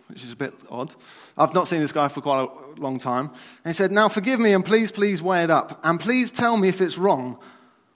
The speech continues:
But what was significant about your situation in the dream was the next eighteen months.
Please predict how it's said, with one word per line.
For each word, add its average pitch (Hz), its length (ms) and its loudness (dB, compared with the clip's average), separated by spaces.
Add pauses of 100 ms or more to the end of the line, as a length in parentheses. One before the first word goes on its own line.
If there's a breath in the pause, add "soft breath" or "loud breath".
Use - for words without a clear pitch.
(360)
But 180 220 0
what 240 120 -2
was 247 160 2
significant 180 840 -2
about 156 300 2
your 156 140 0
situation 139 800 -4
in 135 160 -6
the 131 60 -6
dream 123 420 -6 (180 loud breath)
was 151 180 -4
the 160 80 -4
next - 360 -6
eighteen 180 420 -2
months. - 580 -6